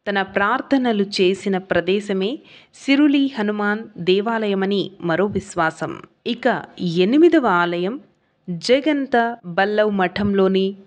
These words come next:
పూరీ రాజా హనుమాన్ అని కూడా పిలువబడే సుగ్రీబా మహావీర్.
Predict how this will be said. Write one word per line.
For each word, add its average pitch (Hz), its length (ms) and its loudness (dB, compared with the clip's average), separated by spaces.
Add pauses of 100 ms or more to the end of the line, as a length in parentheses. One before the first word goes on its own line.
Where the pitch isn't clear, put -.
(100)
పూరీ 247 300 0
రాజా 185 540 0
హనుమాన్ 185 480 -2 (140)
అని 180 160 0
కూడా 190 340 2
పిలువబడే 180 720 0 (340)
సుగ్రీబా 226 720 -2
మహావీర్. 160 760 -4